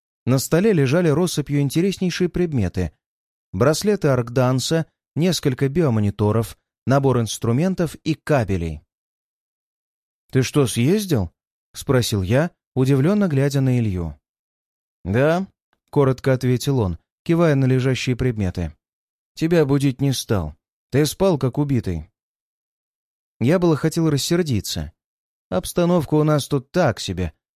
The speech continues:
совершенно неясно, чего ждать. А он так легко сваливает в самоволку». Но потом понял. Хватит мне взваливать все на себя одного. Мои друзья тоже хотят делать что-то ради собственной безопасности.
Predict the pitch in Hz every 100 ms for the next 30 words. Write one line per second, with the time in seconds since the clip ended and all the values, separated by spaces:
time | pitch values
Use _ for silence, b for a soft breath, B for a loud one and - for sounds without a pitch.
0 | - - 151 143 185 156 147 139 143 180
1 | - 180 - 131 131 117 113 95 80 -
2 | _ _ _ _ _ - 110 180 226 170
3 | 160 143 - 196 - 139 180 170 165 156
4 | - 170 185 123 95 87 87 76 _ _
5 | _ _ _ _ _ _ - 90 143 196
6 | 190 208 202 104 85 80 73 _ _ _
7 | _ _ 147 190 185 131 135 127 104 139
8 | 170 143 123 - 151 139 - 127 139 127
9 | 131 131 95 76 _ _ _ _ _ _
10 | - 117 165 180 185 208 170 214 156 127
11 | 120 123 117 156 139 - 151 139 127 123
12 | 117 139 - 131 127 127 131 139 120 -
13 | 90 - 90